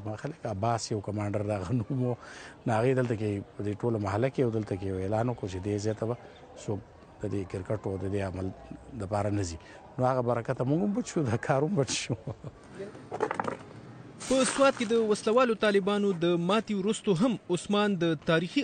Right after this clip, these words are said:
Speaker 2: آثارو حفاظت کوي او هغه اوس زیاتره د ځمکو قبضه کوونکو، ناقانونه آبادي کوونکو او نشیانو په ضد ولاړ دی. عثمان د سیدو شریف سټوپا ته څیرمه سل میټره دیوال په دې غرض جوړ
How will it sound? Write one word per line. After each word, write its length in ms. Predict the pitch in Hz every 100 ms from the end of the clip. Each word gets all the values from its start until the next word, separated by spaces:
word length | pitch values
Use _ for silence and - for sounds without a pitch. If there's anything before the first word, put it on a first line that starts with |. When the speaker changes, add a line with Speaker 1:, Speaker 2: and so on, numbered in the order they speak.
| 170
Speaker 2:
آثارو 320 | 160 160 151 123
حفاظت 420 | 131 143 143 240 -
کوي 180 | 143 135 - - 170
او 60 | 196 -
هغه 180 | 214 247 262
اوس 100 | 220 156 139
زیاتره 420 | 175 175 247 208 143
د 120 | 139 127
ځمکو 360 | 131 233 233 -
قبضه 220 | 165 143 139
کوونکو، 400 | 160 233 214 214 - - 165
ناقانونه 500 | 180 180 208 247 302 - 170
آبادي 300 | 160 160 151 156
کوونکو 400 | 185 175 170 156 - -
او 60 | 160 170
نشیانو 400 | 175 208 233 156 135
په 80 | 123
ضد 120 | 139 -
ولاړ 240 | 127 113 98 -
دی. 80 | -
عثمان 380 | - 196 208 208 175
د 120 | 160 -
سیدو 240 | 170 202 226
شریف 200 | 190 170
سټوپا 340 | - 156 143 175 165
ته 20 | 143
څیرمه 300 | - 233 220 185 - - -
سل 200 | 285 254 202
میټره 240 | 175 170 151
دیوال 320 | 156 160 151 135
په 20 | 151
دې 80 | 262
غرض 240 | 240 226 190
جوړ 120 | 220